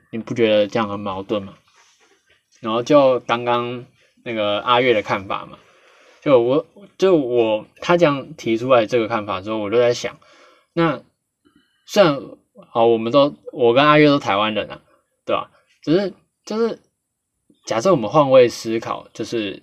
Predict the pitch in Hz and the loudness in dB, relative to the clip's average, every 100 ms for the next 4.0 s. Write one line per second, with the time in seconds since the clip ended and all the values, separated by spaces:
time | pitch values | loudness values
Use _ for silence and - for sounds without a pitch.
0 | _ - 107 143 165 180 139 110 104 - | _ -10 -4 -2 2 4 4 2 -2 -4
1 | 113 110 - - - _ _ _ _ _ | -6 -4 -4 -8 -20 _ _ _ _ _
2 | _ - 190 175 - - 170 175 139 117 | _ -8 -6 -6 -8 -6 0 2 0 -2
3 | - 110 123 110 101 104 101 131 120 113 | -2 -2 -2 -4 -8 -8 -6 -2 -2 -2